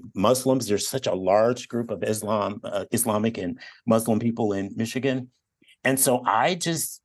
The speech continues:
I, everything was interesting to me. And everything that I thought, uh, was interesting, I would find a way to be a part of it, just to go see, just to understand. And I would want to understand what was going on. So I had to read,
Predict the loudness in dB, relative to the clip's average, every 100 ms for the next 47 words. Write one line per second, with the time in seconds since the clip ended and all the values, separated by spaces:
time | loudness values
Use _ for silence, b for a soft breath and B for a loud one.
0 | _ -4 0 2 2 0 0 0 0 -2
1 | -4 -6 -6 -6 -4 -4 -6 -12 _ _
2 | _ _ _ _ -2 2 2 0 2 2
3 | 4 4 2 2 4 4 2 -4 -4 -4
4 | -4 0 -2 0 -4 0 2 0 -2 B
5 | B -2 2 2 2 -2 -4 _ -20 -12
6 | 0 2 4 2 2 2 0 -2 -4 -8
7 | -4 -4 -4 -6 -6 -8 -12 -16 _ _
8 | _ 0 0 2 2 2 2 0 -2 -6
9 | -6 -6 -4 -4 -4 -4 -4 -4 -2 -2
10 | -4 B B B B 0 2 4 2 4
11 | 2 2 0 -2 0 0 0 -4 -4 -2
12 | -2 -4 -6 -6 -4 -4 -2 0 0 2
13 | 0 -2 -4 0 2 2 2 0 0 2
14 | 2 0 -4